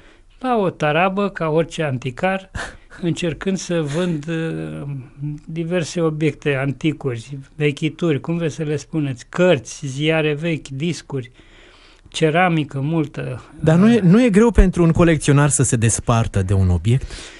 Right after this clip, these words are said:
Speaker 1: Să știți că, în general, erau duplicate.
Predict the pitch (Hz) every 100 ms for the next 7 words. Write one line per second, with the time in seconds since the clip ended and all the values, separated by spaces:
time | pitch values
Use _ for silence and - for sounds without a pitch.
0 | - - 220 214 262 - 233 226 208 180
1 | 202 202 208 233 214 214 220 202 - 196
2 | 160 123 113